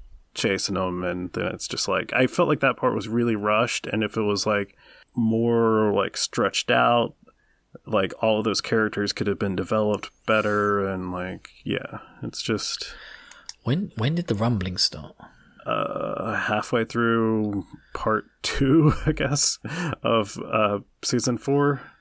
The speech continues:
Speaker 2: Was it Above and Below or, oh, Judgment, wasn't it?
Speaker 1: I don't know.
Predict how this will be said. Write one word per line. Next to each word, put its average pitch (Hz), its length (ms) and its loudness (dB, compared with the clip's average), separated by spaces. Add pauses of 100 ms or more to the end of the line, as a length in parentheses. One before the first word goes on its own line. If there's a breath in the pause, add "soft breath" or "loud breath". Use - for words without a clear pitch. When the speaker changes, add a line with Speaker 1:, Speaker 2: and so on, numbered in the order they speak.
(1700 loud breath)
Speaker 2:
Was 131 160 0
it 165 100 2
Above 156 300 2
and 156 100 0
Below 170 420 4
or, 110 280 2 (120)
oh, 113 160 2
Judgment, 104 460 0
wasn't 98 240 -10
it? 80 140 -18
Speaker 1:
I - 100 0
don't 226 160 4
know. 170 160 2